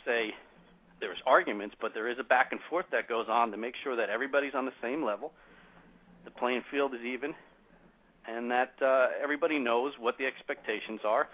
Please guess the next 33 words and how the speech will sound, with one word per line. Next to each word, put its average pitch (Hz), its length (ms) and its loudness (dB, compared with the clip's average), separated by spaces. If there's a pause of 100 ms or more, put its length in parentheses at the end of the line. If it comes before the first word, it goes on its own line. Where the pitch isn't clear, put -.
(400)
and 113 140 -2
they 131 80 0
know 117 280 4
when 117 280 -2 (640)
the 117 80 -2
expectations 113 600 -4 (100)
aren't 110 240 0
met, 104 320 -2 (120)
what 131 160 0
happens. 165 380 -2 (800)
And 104 120 -4
that's 120 220 2
the 117 80 -4
only 127 180 -2
way 131 200 0
you 123 120 -8
can 113 120 -10
go 113 240 -2
into 110 340 -8
a, 104 160 -12
a 104 40 -10
joint 104 280 -8
venture. 135 360 -12 (800)
Um, 95 360 -4 (840)
you 98 100 -12
know, 90 220 -10
the, 85 320 -20
the 101 60 -10
only 127 240 -2
way 127 180 2
to 120 80 -6
do 143 220 -6
that 107 260 -4